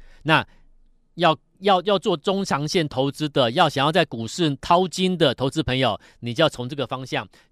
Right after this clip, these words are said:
绝对要从这个方向去寻找，你懂我意思吗？好。啊，问题，可是这样问题又来啦。那问题是经过了一个季度、一个半季度、两个季度之后，这些标的涨很多啦。对呀，涨很多了。那很多人就开始质疑了，开始担忧，开始去思考了。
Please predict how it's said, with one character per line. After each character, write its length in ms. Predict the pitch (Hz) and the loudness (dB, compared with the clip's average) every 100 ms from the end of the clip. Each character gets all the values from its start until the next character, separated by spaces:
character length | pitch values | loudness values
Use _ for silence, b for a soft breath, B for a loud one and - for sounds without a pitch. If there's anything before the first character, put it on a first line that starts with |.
| _ | _
绝 280 | 135 135 151 | -8 -6 -4
对 120 | 196 | -2
要 100 | 170 | -2
从 120 | 135 | -2
这 80 | 143 | -12
个 60 | 135 | -8
方 120 | 143 | -8
向 80 | 135 | -8
去 120 | 143 | -10
寻 280 | - 107 123 | -8 -8 -2
找， 260 | 117 82 _ - | -2 -2 _ -6
你 100 | 143 | 2
懂 140 | 151 | 2
我 60 | 143 | 4
意 60 | |
思 140 | 143 143 | 0 0
吗？ 240 | 120 113 - | 0 -2 -4
好。 280 | 117 98 - _ b b b | -4 -4 -4 _ b b b
啊， 140 | - 262 | -4 -4
问 160 | 285 277 | -2 -6
题， 140 | 262 | -6
可 100 | - | -8
是 120 | 311 | -8
这 100 | 311 | -2
样 80 | 302 | -2
问 140 | 302 262 | 0 0
题 140 | 226 | 0
又 260 | 311 320 165 | 4 4 4
来 200 | 110 117 | 0 -2
啦。 260 | 127 131 b b | -2 -2 b b
那 100 | 320 | 0
问 140 | 349 302 | 2 4
题 80 | |
是 140 | 262 294 | 2 0
经 240 | - 311 | -2 0
过 140 | 320 269 | 4 4
了 80 | |
一 100 | 202 | 4
个 140 | 233 269 | 2 0
季 240 | - 262 | 2 0
度、 200 | 202 240 | 2 2
一 80 | 226 | 2
个 140 | 247 | 2
半 240 | 247 262 226 | 2 2 0
季 160 | 240 | -2
度、 220 | 214 254 208 | -2 0 4
两 180 | 170 147 | 2 4
个 80 | |
季 180 | 170 254 | 0 0
度 180 | 233 226 | 0 -2
之 240 | 190 233 | -2 2
后， 160 | 233 226 | 4 4
这 80 | 247 | 2
些 100 | 247 | 0
标 160 | 247 | 2
的 80 | 240 | 2
涨 260 | - 180 247 | 2 0 2
很 300 | 240 156 117 | 0 0 -2
多 320 | 196 226 240 | 2 4 6
啦。 320 | 247 240 240 _ - | 6 2 -2 _ 2
对 280 | 320 302 277 | 4 6 6
呀， 180 | 262 254 | 2 2
涨 240 | 226 277 | 0 -2
很 300 | 254 190 143 | -4 -4 -2
多 260 | 220 226 240 | 0 2 4
了。 220 | 185 120 B B - | 4 2 B B -4
那 140 | 311 | -2
很 140 | 202 | -2
多 100 | 185 | -4
人 100 | 247 | -4
就 120 | 226 247 | -4 -6
开 120 | 240 | -6
始 60 | |
质 320 | 156 - 156 190 | -8 -10 -8 -6
疑 140 | 165 | -4
了， 120 | 175 | -4
开 120 | 175 | -6
始 80 | 214 | -8
担 240 | 160 196 196 | -4 -4 -2
忧， 160 | 202 | -4
开 100 | 190 | -2
始 60 | 190 | -6
去 100 | 180 | -6
思 220 | - 208 | -14 -14
考 200 | 170 123 | -8 -6
了。 140 | 117 | -6